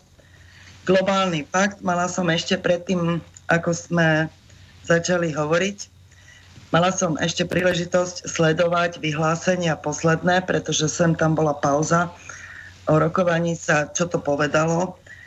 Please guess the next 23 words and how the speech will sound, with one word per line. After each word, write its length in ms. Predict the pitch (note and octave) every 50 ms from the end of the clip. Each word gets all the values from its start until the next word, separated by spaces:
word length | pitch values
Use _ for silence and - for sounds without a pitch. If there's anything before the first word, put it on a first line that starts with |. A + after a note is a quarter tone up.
| - - - _
Zatiaľ 480 | - - F#3 G3+ G3 G#3 G#3 G3+ F#3+ F3
je 60 | E3+
situácia 880 | - - F3+ - F#3+ F#3 F#3 F#3 F3+ F3+ - F#3 F3+ E3+ E3+ E3+ E3+ D#3+ D#3+ - _ _ _ _ - - -
veľmi 240 | D#3 E3+ F3+ F#3+ F#3+
zaujímavá 720 | F3 - E3+ D#3+ D#3+ E3 E3+ F3 F3 E3+ F3+ F3 E3+ - -
a 120 | - D3+ D3 C#3+ C#3 - -
myslím, 260 | E3 E3 D#3+ - F#3
že 160 | F3 E3+ E3+ D#3+
nepriaznivá 720 | E3 E3+ E3+ - F3 E3+ E3 D#3+ - E3+ D#3+ D#3 D#3 D3+ D3+ -
pre 160 | E3 D#3 D#3
nás, 240 | D#3+ D#3+ D#3+ E3+ E3
lebo 400 | E3 D#3 D#3 C#3 D3 D3 C#3+ - - - - - - - - - - - -
posledný 480 | - E3+ E3+ - G3+ G3 - G3 F#3
vývoj, 400 | E3+ F3+ F#3 F3 F#3+ G3 G3 F#3+
ktorý 240 | - - F3 E3+ F3
som 240 | - - F3+ E3 D#3+
stihla 320 | - - F3 - E3+ E3+
pred 220 | E3 - - D#3+ -
telefonátom 640 | - E3+ F3 E3+ E3+ - F3 E3+ E3+ E3 E3 - E3+ D3+ D#3+
usledovať, 540 | D#3+ - F3 E3+ E3 E3+ E3+ E3+ F3 E3+ E3+
je 160 | F3 E3 D#3
taký, 380 | - - D#3+ D#3+ D#3+ - F3+ F3+
že 400 | F3 D#3+ - E3+ D#3+ D#3 D3+ D3